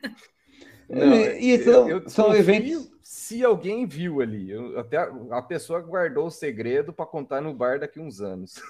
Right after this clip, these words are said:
Speaker 2: <laughs>
Speaker 1: <laughs> Não, mas esses eventos são pra con-, criar história, né? E aí faz parte daquelas dicas mágicas pra quem viaja muito a trabalho, que você tem que ter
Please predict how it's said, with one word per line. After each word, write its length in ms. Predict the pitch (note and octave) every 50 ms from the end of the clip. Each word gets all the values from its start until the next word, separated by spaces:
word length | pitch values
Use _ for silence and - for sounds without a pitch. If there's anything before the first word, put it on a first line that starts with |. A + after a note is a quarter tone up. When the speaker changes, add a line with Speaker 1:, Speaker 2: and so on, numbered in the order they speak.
| - - _ _ - - - F#3+ F3
Speaker 2:
<laughs> 0 |
Speaker 1:
<laughs> 2000 | - D#3 C#3+ B2 A#2+ A2 C3+ C3 - C3 A#2 A2+ A#2 A2 G#2 A2+ G#2+ G2+ G#2 G2 F#2+ F#2+ - - C3 - - _ _ _ _ _ - E4 F#4 F#4+ E4+ - - _ _ _
Não, 280 | - B2+ C3+ C#3+ C#3+ C#3
mas 220 | C#3 D3 E3 E3+
esses 180 | E3+ F#3 F3+ F#3+ F#3
eventos 420 | E3+ C#3 A#2+ D3 D3+ D3 D3 -
são 320 | A2+ G#2+ - - - C#3 C#3
pra 140 | C#3 C#3
con-, 200 | C3 C3 C3+ C3 A2+
criar 220 | - B2+ B2 B2
história, 540 | B2+ B2 - - A2 G2+ G2+ F#2+ F#2 F#2 F#2
né? 340 | F#2+ G2+ G#2 G2+ G2+ G2 F2 D2+
E 160 | F#2+ G2+ A2
aí 180 | A2+ A2+ A#2+
faz 240 | A#2+ - C3+ B2+ B2
parte 320 | - C3 B2+ B2+ B2+ C3 C3
daquelas 460 | C3+ C3 C3 C#3 C3 C3+ B2+ A2+ G#2 A2+ A#2 A2+ - -
dicas 360 | G#2+ A2 C#3+ C#3+ D#3 C3+ A#2
mágicas 520 | A#2 C3 C3+ C#3+ C#3+ B2+ - B2+ - A#2 -
pra 140 | - A#2+
quem 180 | A#2 - B2 A#2+
viaja 440 | A2 A#2 A#2 A2+ A#2 A#2+ A2 A2+ A2+
muito 280 | A2+ A#2+ B2+ B2 B2
a 40 | A2
trabalho, 560 | - A2+ G#2 F#2+ F#2+ A2+ A#2+ C3 B2+ A#2 A2+ A2+
que 60 | -
você 120 | - B2
tem 160 | G2+ B2+ B2+ A#2
que 100 | - -
ter 400 | - A#2+ A2+ G#2+ F#2+ - -